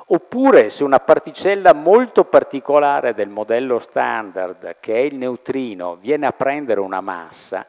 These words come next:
ecco, questa massa potrebbe essere data in maniera diversa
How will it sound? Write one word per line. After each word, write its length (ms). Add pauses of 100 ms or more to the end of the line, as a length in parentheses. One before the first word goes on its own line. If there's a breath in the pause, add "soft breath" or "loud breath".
(380 soft breath)
ecco, 220
questa 420
massa 540
potrebbe 480
essere 420
data 640
in 120
maniera 440
diversa 960